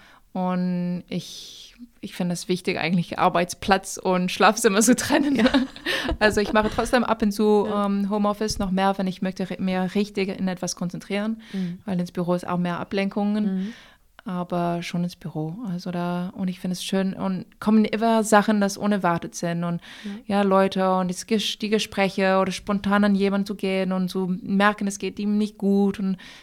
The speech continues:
Speaker 1: das, das ist alles so wichtig auch für,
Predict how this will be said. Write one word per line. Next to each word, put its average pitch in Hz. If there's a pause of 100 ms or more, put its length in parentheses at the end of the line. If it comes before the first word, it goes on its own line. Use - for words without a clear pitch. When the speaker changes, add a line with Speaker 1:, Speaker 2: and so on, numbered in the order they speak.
Speaker 1:
das, -
das -
ist -
alles 202
so 220
wichtig 214
auch 170
für, 180